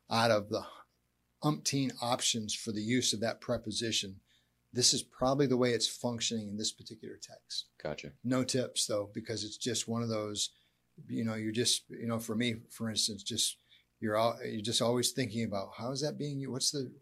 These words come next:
Speaker 1: what's the precise, as precise as you can meaning
Speaker 2: Mm-hmm.
Speaker 1: or nuance of the term? But they're hard because they're everywhere.
Speaker 2: Yeah.
Speaker 1: And they're u-, and the
Speaker 2: They
Speaker 1: ca-,
Speaker 2: are.
Speaker 1: and there's so many categories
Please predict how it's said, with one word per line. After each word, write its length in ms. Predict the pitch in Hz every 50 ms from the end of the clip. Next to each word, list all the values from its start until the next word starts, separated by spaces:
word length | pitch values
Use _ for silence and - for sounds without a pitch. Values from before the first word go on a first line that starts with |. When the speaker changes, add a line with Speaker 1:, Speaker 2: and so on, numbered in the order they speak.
| - _ _ -
Speaker 1:
what's 220 | 120 123 131 - -
the 60 | 139
precise, 800 | - - 135 127 - - - 151 147 147 139 120 - - - - _ _ _ - -
as 240 | - 131 135 135 131
precise 560 | - - - 123 113 - - 120 123 120 -
as 100 | 120 110
you 80 | 101 110
can 320 | 110 - 135 131 127 117
meaning 340 | 110 113 113 117 110 98 95
Speaker 2:
Mm-hmm. 260 | 113 120 113 120 135 135 127 _ _ _ _ _ _ _ _ _ _ _ _ _ _ _ _ _ _ _ -
Speaker 1:
or 120 | 117 117
nuance 420 | 120 123 127 127 113 113 107 - -
of 140 | 117 98 98
the 80 | 98
term? 340 | - - 113 110 107 98 92 - _ _ _ -
But 120 | - 113
they're 160 | - 139 151
hard 420 | 131 110 139 147 170 156 - - - - _
because 220 | - - 113 - -
they're 200 | 117 101 95 - -
everywhere. 540 | 135 151 175 175 139 104 92 82 80 - - - _ _ _ _ _ _ _ _ _ _ _ _
Speaker 2:
Yeah. 200 | - 113 139 139 - - -
Speaker 1:
And 120 | - 117 117
they're 100 | 110 110
u-, 300 | 113 113 123 135 139 131 -
and 100 | 123 117
the 40 |
Speaker 2:
They 80 | 104 101
Speaker 1:
ca-, 60 | 117
Speaker 2:
are. 80 | 113 - -
Speaker 1:
and 120 | 135 127
there's 180 | 120 117 110 -
so 100 | - 139
many 160 | 131 139 135 120
categories 800 | 117 - - 131 143 160 151 117 117 107 95 95 98 98 - -